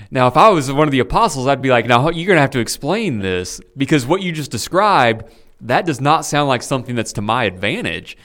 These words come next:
You're talking about me getting thrown out of synagogues and killed on the streets, and, and now you're gonna tell me that you leaving is to my advantage? How does that work?" Well, Jesus does explain to them,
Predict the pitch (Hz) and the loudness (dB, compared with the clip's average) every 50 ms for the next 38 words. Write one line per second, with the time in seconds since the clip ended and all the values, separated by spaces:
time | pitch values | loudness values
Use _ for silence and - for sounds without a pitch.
0 | - - - - - - 196 - 226 185 160 135 120 123 123 123 123 123 123 120 | -20 -20 -20 -18 -12 -12 -6 -4 -2 -2 -2 0 2 2 0 2 0 -4 -4 -2
1 | 120 117 110 107 101 95 - - - - - _ _ - - - - - - 127 | -2 -2 -2 -2 -4 -8 -12 -20 -20 -20 -20 _ _ -20 -20 -20 -18 -16 -14 -12
2 | 117 113 127 139 170 180 160 135 127 131 147 160 151 143 127 113 - - - - | -2 2 2 4 4 4 2 2 2 2 2 2 2 0 -2 -4 -8 -10 -4 -4
3 | 151 151 160 151 143 151 151 151 156 160 151 - 131 110 107 104 - - - - | -2 -2 -2 -2 -2 -2 0 0 -2 -2 -4 -6 -8 -8 -8 -8 -10 -12 -4 -2
4 | 143 151 165 175 175 156 151 131 117 107 - - - 143 147 156 175 165 - - | 0 0 2 0 0 0 -2 -2 -2 -6 -6 -8 -6 -4 -4 -4 -6 -6 -12 -18
5 | - - - _ _ _ - - - 127 139 160 170 147 131 120 117 120 131 151 | -20 -20 -20 _ _ _ -16 -8 -6 -6 -6 -4 -4 -4 -2 0 0 0 0 0
6 | 156 147 143 127 120 - - 135 135 139 139 143 139 139 127 117 113 - - 123 | 0 0 -2 -2 -4 -2 -2 -2 -2 0 -2 -2 -2 -2 -4 -4 -6 -6 -6 -6
7 | 127 123 120 123 123 120 127 123 117 107 - - 113 104 104 101 92 95 92 87 | -4 -2 -2 -2 -2 -4 -4 -6 -6 -8 -8 -10 -6 -4 -4 -4 -4 -6 -6 -6
8 | 98 98 110 135 156 151 - - 131 123 120 107 104 107 101 87 80 92 98 104 | -4 -4 -4 -4 -6 -8 -6 -4 -4 -4 -4 -4 -4 -4 -4 -4 -6 -8 -8 -4
9 | 123 170 156 101 - - - - _ _ _ _ _ _ _ _ _ _ _ _ | -2 -2 -2 -2 -4 -6 -14 -20 _ _ _ _ _ _ _ _ _ _ _ _
10 | - - 120 110 120 135 131 110 107 90 95 151 170 156 113 110 - - - 117 | -12 -8 -6 0 2 2 2 2 -2 4 6 6 6 6 4 0 -6 -6 -4 -2
11 | 107 98 98 95 - - 107 98 98 98 95 95 | -2 -2 -2 -4 -6 -6 -6 -4 -4 -4 -6 -8